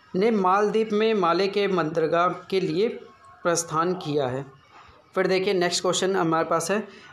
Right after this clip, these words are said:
वह देश जिसके द्वारा नई पीढ़ी के मानवयुक्त अंतरिक्ष यान, ठीक है, Long March five बी वाहक विकसित किया गया, तो वो है आंसर चाइना।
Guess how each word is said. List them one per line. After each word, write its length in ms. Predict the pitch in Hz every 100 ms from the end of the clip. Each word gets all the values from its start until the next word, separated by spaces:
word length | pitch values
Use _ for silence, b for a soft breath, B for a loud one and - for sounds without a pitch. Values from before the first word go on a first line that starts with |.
| 165
वह 200 | 196 240
देश 340 | 185 233 - 156
जिसके 320 | 185 190 240
द्वारा 220 | 233 254
नई 340 | 220 185 226
पीढ़ी 300 | 254 220 220
के 120 | 240 240
मानवयुक्त 640 | 180 170 196 214 220 220
अंतरिक्ष 560 | - 175 170 220 233 -
यान, 400 | 160 165 165 131 - -
ठीक 140 | 185
है, 180 | 254 247 B B
Long 460 | 165 160 175 226 240
March 460 | 180 170 190 196 -
five 360 | - 170 185
बी 180 | - 196
वाहक 580 | 139 160 147 147 - - B B 156
विकसित 460 | 185 196 226 220 -
किया 140 | 165
गया, 160 | 147 156
तो 180 | 156 143
वो 280 | 156 190
है 240 | 151 175 196
आंसर 440 | 156 156 151 202
चाइना। 640 | 202 - 165 147 151 143